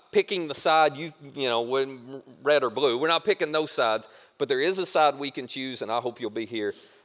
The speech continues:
to hear it. Let me pray for us, and then we'll get you guys out of here, okay? Father, thank you so much, um, first of all, for <laughs> what you're doing in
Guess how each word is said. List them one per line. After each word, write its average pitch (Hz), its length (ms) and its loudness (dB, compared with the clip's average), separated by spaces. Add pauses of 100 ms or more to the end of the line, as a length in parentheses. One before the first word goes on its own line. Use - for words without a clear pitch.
to 117 80 -4
hear 113 240 -2
it. 110 140 -6
Let 202 180 2
me 220 100 -2
pray 175 280 2
for 185 260 0
us, - 200 -6 (280)
and 127 140 -4
then 151 120 0
we'll 143 120 -2
get 143 200 -8
you 139 60 -8
guys 123 280 2
out 113 160 2
of 95 60 -2
here, 104 160 -2
okay? 127 280 0
Father, 190 400 2
thank 226 300 -6
you 175 80 -12
so 143 180 -4
much, 123 440 -4 (100)
um, 98 320 -8 (140)
first 247 220 0
of 160 80 -4
all, 135 120 2
for 120 200 -10
<laughs> - 80 -18
what 143 120 -2 (480)
you're 120 140 -10
doing 160 400 0 (100)
in 110 260 -10